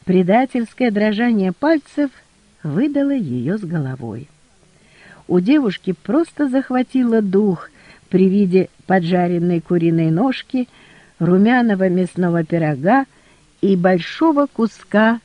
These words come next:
выдержанного сыра. Кроме того,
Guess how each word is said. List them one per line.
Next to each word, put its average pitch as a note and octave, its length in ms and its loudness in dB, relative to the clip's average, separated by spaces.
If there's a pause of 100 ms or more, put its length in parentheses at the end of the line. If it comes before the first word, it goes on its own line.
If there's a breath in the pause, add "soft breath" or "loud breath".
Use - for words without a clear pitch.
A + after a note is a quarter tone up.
(100)
выдержанного E3+ 1120 -2 (180)
сыра. B2+ 400 -10 (1080 soft breath)
Кроме E4 340 2
того, A3+ 500 0